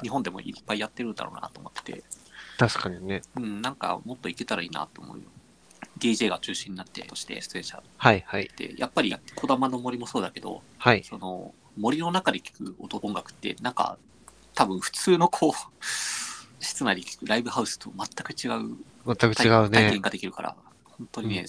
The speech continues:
Speaker 1: 好きなんです。好きなんですよね。
Speaker 2: 行きたいよね。ぜひなんかそこら辺、ちょっと自分でも調べようとは思うけど、発掘して。
Speaker 1: そうやね。まあ、フジロックはもちろんさ、大自然で聴けて、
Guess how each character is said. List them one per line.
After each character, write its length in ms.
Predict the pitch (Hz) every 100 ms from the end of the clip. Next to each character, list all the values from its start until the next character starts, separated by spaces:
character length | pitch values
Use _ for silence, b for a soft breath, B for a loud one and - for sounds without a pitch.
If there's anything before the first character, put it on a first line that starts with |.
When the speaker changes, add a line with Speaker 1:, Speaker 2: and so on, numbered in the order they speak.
| 101
Speaker 1:
好 20 |
き 100 | 95
な 100 | -
ん 60 | 85
で 60 |
す。 180 | - -
好 280 | - - - -
き 80 | -
な 80 |
ん 20 | -
で 60 |
す 120 | - -
よ 60 | -
ね。 80 | - - - - -
Speaker 2:
行 100 | 104
き 80 | -
た 160 | 110
い 120 | 101 101
よ 100 | 98
ね。 340 | 95 90 92 98 - - -
ぜ 180 | 117 147
ひ 200 | - 113
な 100 | 104
ん 100 | 113
か 220 | 107 104
そ 140 | 104 -
こ 80 | 123
ら 80 |
辺、 180 | 113 117
ち 40 | 110
ょ 40 |
っ 40 | 113
と 720 | - - - - - - -
自 160 | 110
分 100 | 120
で 80 | 135
も 80 | 123
調 180 | - 131
べ 80 | 135
よ 100 | 120
う 40 |
と 100 | 117
は 60 | 107
思 140 | 110
う 60 | 107
け 100 | 98
ど、 240 | 87 90 - _ -
発 280 | - 127
掘 180 | - -
し 120 | 113 -
て。 80 |
Speaker 1:
そ 60 | 107
う 40 |
や 40 | -
ね。 20 | _ B B B B B -
ま 80 |
あ、 40 | -
フ 120 | -
ジ 80 | 262
ロ 80 | 262
ッ 40 |
ク 80 | -
は 60 |
も 80 | -
ち 100 | -
ろ 80 | -
ん 40 | -
さ、 260 | - - -
大 100 | 107
自 160 | 98 101
然 200 | 90 90
で 120 | -
聴 120 | - -
け 120 | -
て、 220 | - -